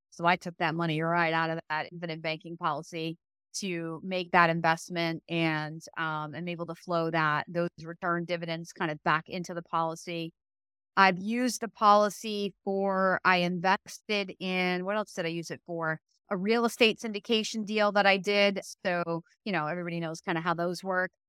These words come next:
that was a much smaller investment, and the returns on that aren't really enough to kind of flow back into it, but that's okay. I mean, I have cash flow coming from, you know, my, my business here with Fran Choice to be able to, to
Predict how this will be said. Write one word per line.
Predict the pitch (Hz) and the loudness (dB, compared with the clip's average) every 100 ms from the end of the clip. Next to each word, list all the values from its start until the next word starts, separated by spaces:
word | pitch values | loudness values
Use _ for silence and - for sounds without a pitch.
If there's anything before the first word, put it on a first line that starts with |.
| _ - | _ 8
that | 247 | 8
was | 240 | 8
a | 233 | 4
much | 220 220 | 4 4
smaller | - - 208 185 190 214 | -2 -6 0 4 6 6
investment, | 226 226 220 220 254 226 220 - | 4 8 6 6 0 0 0 -4
and | 202 | -4
the | 196 | -2
returns | 190 - 233 226 226 - | -2 -2 -2 0 -2 2
on | 202 196 | 4 4
that | 196 185 | 2 0
aren't | 185 190 | 0 -2
really | 202 196 190 | -2 -4 -2
enough | 180 180 175 | 2 4 2
to | - | 0
kind | - 180 | -2 -2
of | 170 | -2
flow | - 196 185 | -4 -4 2
back | 165 143 170 | 4 4 2
into | 202 - 226 | -6 -4 -4
it, | 220 | -4
but | 247 | -2
that's | 269 220 | -2 -2
okay. | 180 175 165 | -2 0 0
I | |
mean, | 175 175 | -2 -2
I | 175 | 0
have | 170 170 | 0 -2
cash | 190 165 - | -2 -2 -2
flow | 170 160 | -8 -8
coming | - 165 165 - | -8 -10 -10 -8
from, | 165 160 156 - | -8 -8 -12 -2
you | |
know, | 214 190 | 0 4
my, | 180 185 _ - | 4 2 _ 2
my | 202 | 4
business | 196 196 185 - 180 | 4 2 -4 -12 -12
here | - 175 | -6 -4
with | 175 - | -4 2
Fran | 180 170 | 4 4
Choice | - 175 165 - | 0 -6 -6 -6
to | |
be | 175 | -4
able | 170 160 | -4 -2
to, | 165 - - | -6 -8 -8
to | 190 170 | -2 0